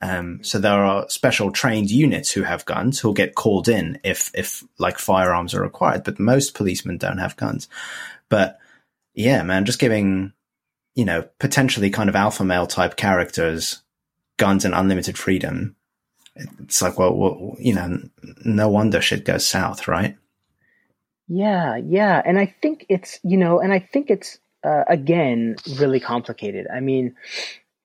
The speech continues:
Speaker 2: I'm sure that there are people who join the police force out of a genuine wish to, you know, I mean, just protect and serve, like, protect people,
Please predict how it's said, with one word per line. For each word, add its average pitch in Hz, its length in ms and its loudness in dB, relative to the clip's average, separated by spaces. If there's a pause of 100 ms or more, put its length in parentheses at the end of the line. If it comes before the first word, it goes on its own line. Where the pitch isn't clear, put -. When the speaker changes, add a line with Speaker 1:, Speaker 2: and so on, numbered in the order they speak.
(480)
Speaker 2:
I'm 165 220 4
sure 185 840 2
that 139 180 2
there 139 160 4
are 135 80 4
people 139 380 2
who 139 180 -2
join 127 420 0
the 127 60 2
police 127 300 -2
force 113 420 0
out 117 140 0
of 113 80 -2
a 110 120 -4 (120)
genuine 139 580 2
wish 123 520 0
to, 110 600 -2 (520)
you 120 100 -2
know, 95 340 -6 (420)
I 143 60 0
mean, 123 300 2 (100)
just 131 360 2 (140)
protect - 420 -2
and 113 120 -4
serve, 92 280 -8
like, 87 180 -6
protect - 420 -6
people, 117 560 0